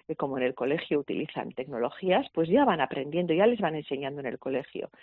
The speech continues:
Y esto es algo que tratamos de trasladar a todas las familias, dos mensajes. Uno, que el hecho de haber nacido en esta era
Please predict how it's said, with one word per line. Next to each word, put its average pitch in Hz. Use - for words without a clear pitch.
Y 170
esto 185
es 240
algo 240
que 156
tratamos 175
de 147
trasladar 139
a 185
todas 185
las 170
familias, 180
dos 190
mensajes. 151
Uno, 240
que 165
el 156
hecho 202
de 233
haber 202
nacido 196
en 135
esta 156
era 170